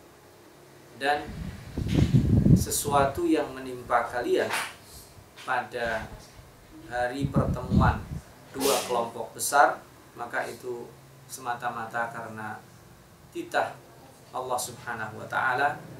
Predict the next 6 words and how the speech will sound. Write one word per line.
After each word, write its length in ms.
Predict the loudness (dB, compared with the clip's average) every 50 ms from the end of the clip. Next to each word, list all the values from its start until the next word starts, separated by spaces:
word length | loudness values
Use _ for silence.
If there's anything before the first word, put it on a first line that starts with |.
| -16 -16 -16 -16 -14 -12 -10
dan 160 | -10 -10 -8 -8
supaya 800 | -8 -6 -6 -6 -4 -4 -2 -2 0 0 2 2 2 0 0 -4 -6 -12 -16 -16 -14 -12
diketahui 720 | -10 -10 -10 -6 -2 0 0 2 2 2 4 4 4 2 0 -4 -8 -12 -12 -12 -12 -8 -4 -2 2 4 6
orang-orang 580 | 6 6 6 6 4 4 2 2 2 0 -2 -6
yang 80 | -10 -12 -12
beriman 480 | -12 -12 -12 -10 -8 -8 -8 -8 -8